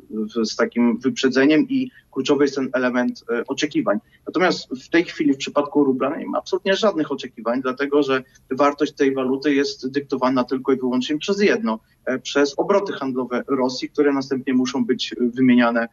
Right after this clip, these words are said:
na ruble. I właśnie w momencie, kiedy, e, ceny surowców energetycznych bardzo mocno wzrosły, wzrosły przychody, e, z eksportu tych surowców, no to rubel zyskiwał. E, teraz znowu rubel traci, jest mniej więcej wyceniany na tym samym poziomie, co,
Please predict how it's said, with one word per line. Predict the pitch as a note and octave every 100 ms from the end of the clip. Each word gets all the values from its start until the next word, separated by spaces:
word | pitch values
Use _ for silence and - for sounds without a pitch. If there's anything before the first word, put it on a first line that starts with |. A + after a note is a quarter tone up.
| _ _ -
na | B2+
ruble. | B2 A#2+ C#3
I | C#3+
właśnie | D3 D3+ D3
w | C#3
momencie, | D3+ E3 F3+ D#3
kiedy, | D3 C3+ C3+ - -
e, | A#2+ B2+
ceny | D3 C#3+
surowców | C3 C3+ C3+ - C3
energetycznych | B2+ A#2+ B2 B2+ C3
bardzo | B2 B2+ A#2+
mocno | A#2+ A2+ A#2
wzrosły, | A2 G2 - D3
wzrosły | B2+ C3+ C3+ C3+
przychody, | - B2 C3+ B2+ A2 - _ _
e, | A#2 A#2 A#2
z | A#2
eksportu | B2 - - B2 A2+
tych | B2 -
surowców, | A2 A2 C#3 C3+
no | C#3+
to | D3
rubel | C#3+ D3 D3 C#3+
zyskiwał. | B2+ C#3+ - - D#3 - - -
E, | A2+ G#3 - - - - -
teraz | C#3+ C3+ A#2 -
znowu | B2 C#3 C3 B2+ - - -
rubel | C3 B2 A#2
traci, | C3+ C3+ C3+ B2+
jest | A#2+
mniej | C3+ B2
więcej | C3+ C3 B2+
wyceniany | A2+ C3+ B2+ B2 B2
na | A#2+
tym | C3
samym | B2 B2+ A#2+
poziomie, | A#2 A#2+ B2+ A#2
co, | A#2 A#2+